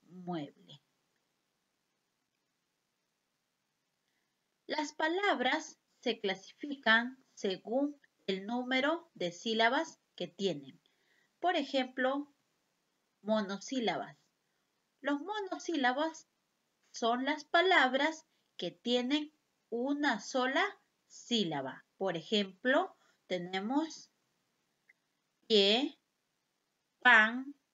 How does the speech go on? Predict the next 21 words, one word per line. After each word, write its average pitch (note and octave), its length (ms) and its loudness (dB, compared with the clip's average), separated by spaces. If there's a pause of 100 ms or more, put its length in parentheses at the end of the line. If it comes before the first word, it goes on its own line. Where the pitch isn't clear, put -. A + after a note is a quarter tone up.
(640)
sol, B3 680 2 (1900)
luz, B3 720 2 (560)
pez, C4 520 6 (300)
té, B3+ 420 6 (100)
que F#3+ 100 -6
son, C4 380 -2
que - 100 -10
solamente A#3 580 0
tienen B3+ 440 -2 (300)
una B3+ 440 -2
sola C4+ 400 0 (340)
sílaba. - 500 -6 (280)
Entonces, C#4 520 -6
chicos, F#3 360 -6
los F#3+ 140 -12
monosílabas, E4 840 0 (540)
¿cuántas E4 480 2
sílabas D4+ 380 -2
tienen D4 220 -2
las D4 120 -2
palabras? D#4 580 0